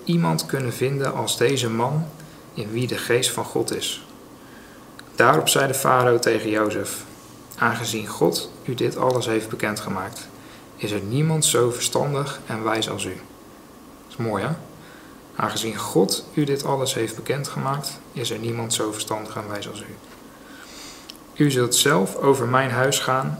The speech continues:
en heel mijn volk zal uw bevel eerbiedigen. Alleen wat de troon betreft, zal ik meer aanzien hebben dan u."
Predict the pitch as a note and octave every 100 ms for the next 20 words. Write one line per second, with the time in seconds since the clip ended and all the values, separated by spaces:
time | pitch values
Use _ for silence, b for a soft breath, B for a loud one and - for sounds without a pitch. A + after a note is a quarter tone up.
0 | - G#2 A2+ B2+ B2+ A#2+ A2 A#2+ A#2+ -
1 | A2 A2 G#2+ - - A2 A2+ - - -
2 | G#2+ G#2 A#2+ - G#2+ G2+ - - - -
3 | B B B B - A2 A2 C#3 B2 A2
4 | - A#2+ D3 F#3 F3+ F3 F#3+ - - -
5 | - - - - - C3 C#3 B2 C3 B2
6 | A#2+ A#2 A#2 G#2+ G#2+ G#2+ G#2 G2+